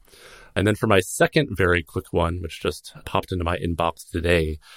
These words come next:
a pet peeve of mine, which is when companies raise money, put out a big splashy press release, and don't differentiate between equity and debt.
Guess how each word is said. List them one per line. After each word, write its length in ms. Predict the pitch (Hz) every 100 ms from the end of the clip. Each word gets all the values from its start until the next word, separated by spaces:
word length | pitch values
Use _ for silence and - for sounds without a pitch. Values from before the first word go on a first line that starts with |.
| - -
a 100 | -
pet 300 | - - -
peeve 300 | - 190 151
of 180 | 117 -
mine, 480 | 82 85 85 82 85 -
which 200 | 85 104
is 120 | -
when 220 | 92 87
companies 580 | - 131 131 127 120 98
raise 320 | 92 90 -
money, 520 | 120 143 120 104 101 - - - - - _
put 160 | - 143
out 160 | 127
a 60 | 160
big 240 | 139 135
splashy 400 | - 127 120 -
press 320 | - 139 -
release, 560 | 95 87 87 85 - - _ - -
and 200 | 95 90
don't 300 | 104 120 104
differentiate 760 | 104 - 98 101 - 92 90
between 540 | - - - 87 85 85 -
equity 640 | 90 - 95 90 87 90 80 - _ -
and 340 | 92 87 80
debt. 480 | 117 92 - -